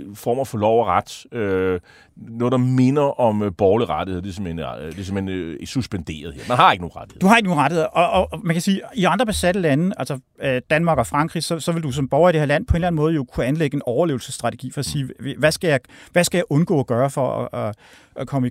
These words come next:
Speaker 2: øh, karambolage med, med besættelsesmagten?" Det kan du ikke i Polen.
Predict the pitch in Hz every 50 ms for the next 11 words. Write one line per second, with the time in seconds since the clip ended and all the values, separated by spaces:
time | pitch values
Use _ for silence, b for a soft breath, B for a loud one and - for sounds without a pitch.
0 | - - - 123 123 117 117 113 - 139 131 117 117 117 127 135 - 143 127 -
1 | - 123 120 113 - - 110 - 123 127 135 139 - - 117 101 - - - 190
2 | 185 - - 190 196 240 233 175 180 180 - - - 185 185 170 165